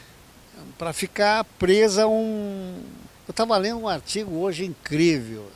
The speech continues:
sabe? Porque vai mudar tudo, tá tudo se transformando numa coisa,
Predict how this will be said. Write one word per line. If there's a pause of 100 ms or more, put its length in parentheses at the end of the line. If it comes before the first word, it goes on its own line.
sabe? (340)
Porque
vai
mudar
tudo,
tá
tudo
se
transformando
numa
coisa,